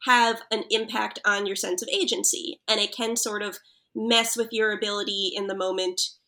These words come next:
to, you know, renegotiate, to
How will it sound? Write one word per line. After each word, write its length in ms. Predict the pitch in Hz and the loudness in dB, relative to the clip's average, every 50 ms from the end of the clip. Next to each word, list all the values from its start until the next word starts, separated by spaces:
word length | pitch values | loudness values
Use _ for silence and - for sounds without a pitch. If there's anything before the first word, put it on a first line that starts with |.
| _ _ _ _ - | _ _ _ _ -6
to, 560 | - 226 208 202 196 196 196 190 190 190 - _ _ _ _ | -4 -2 -2 -2 -2 -4 -4 -4 -6 -6 -10 _ _ _ _
you 100 | - 220 | -2 0
know, 180 | 220 202 190 180 | 2 2 2 0
renegotiate, 1080 | 185 220 208 202 190 - 214 202 196 - - 208 202 196 196 190 185 180 - - - - | 0 -2 -2 -2 -2 -2 -2 -2 0 -2 -2 -2 0 2 2 2 2 2 0 -2 -2 -2
to 640 | - - 208 196 196 190 190 190 190 190 185 185 180 | -2 -4 -4 -4 -6 -6 -6 -6 -6 -6 -8 -8 -10